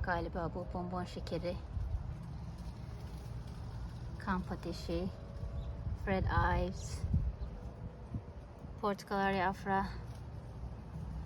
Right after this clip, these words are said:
variegata olan bu. Ee,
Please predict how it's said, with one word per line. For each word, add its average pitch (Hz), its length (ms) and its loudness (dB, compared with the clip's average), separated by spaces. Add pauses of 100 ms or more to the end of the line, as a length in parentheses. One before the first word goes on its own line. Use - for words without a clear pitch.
(160)
variegata 185 520 4
olan 165 400 0
bu. 165 180 0 (2500)
Ee, 233 40 6